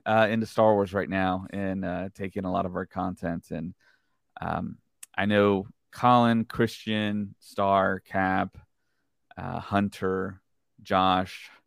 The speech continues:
are all doing Clone Wars commentaries as well as Rebels commentaries. So those will be on Patreon as well. So if you wanna listen to those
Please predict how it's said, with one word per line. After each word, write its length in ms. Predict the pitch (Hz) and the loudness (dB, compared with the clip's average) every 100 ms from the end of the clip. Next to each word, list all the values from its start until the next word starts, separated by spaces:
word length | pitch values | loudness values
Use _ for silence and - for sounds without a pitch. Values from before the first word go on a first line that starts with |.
| _ _ _ _ | _ _ _ _
are 140 | 92 87 | -2 0
all 180 | 90 98 | 0 0
doing 460 | 92 101 95 92 | -4 -4 -4 -4
Clone 320 | 92 - 101 95 | -6 -4 -4 -2
Wars 180 | 92 | -4
commentaries 720 | - 101 92 90 - 90 87 | -2 -2 -2 -2 -2 -2 -2
as 100 | 80 | -6
well 160 | 82 87 | -6 -4
as 120 | 82 | -6
Rebels 440 | 85 92 107 92 92 | -2 0 2 0 -6
commentaries. 840 | - 85 73 - 65 64 71 - _ _ _ _ | -4 -4 -4 -4 -4 -4 -6 -12 _ _ _ _
So 160 | - 98 | -4 2
those 200 | 104 104 | 4 4
will 80 | 95 | 0
be 140 | 95 | 0
on 120 | 92 | 0
Patreon 440 | 95 92 - 90 85 | 2 -2 0 -2 -2
as 140 | 85 | -4
well. 220 | 92 87 | 0 0
So 120 | - | 0
if 80 | 90 | -6
you 60 | 90 | -4
wanna 140 | 90 | -4
listen 240 | 92 90 87 | -4 -4 -4
to 60 | |
those 540 | 87 101 104 104 101 | 4 6 8 6 0